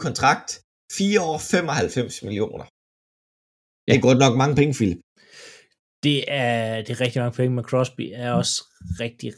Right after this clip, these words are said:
Speaker 3: rigtig god og rigtig vigtig for deres forsvar. Øhm, så de bliver nødt til at, altså, at, ja, betale det, det, det koster,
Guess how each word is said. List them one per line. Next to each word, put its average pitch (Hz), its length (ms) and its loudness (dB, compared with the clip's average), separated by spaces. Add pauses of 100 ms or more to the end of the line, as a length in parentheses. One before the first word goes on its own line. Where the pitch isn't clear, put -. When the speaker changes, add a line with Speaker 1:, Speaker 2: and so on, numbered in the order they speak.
(140)
Speaker 3:
rigtig 117 260 -8 (180)
god 135 140 -2 (240)
og 107 340 -6
rigtig 117 200 -6 (300)
vigtig 123 300 -4 (100)
for 107 160 -8
deres 92 140 -10 (120)
forsvar. 113 440 -4 (220)
Øhm, 101 240 -8
så - 60 -14 (120)
de 117 60 -4
bliver 120 200 0
nødt 117 160 0
til 127 40 2 (100)
at, 110 120 0
altså, 110 160 -6 (320)
at, 101 80 -6 (640)
ja, 107 80 -4 (280)
betale 131 340 2
det, 135 260 0 (100)
det, 139 140 2
det 143 80 -2
koster, 143 340 2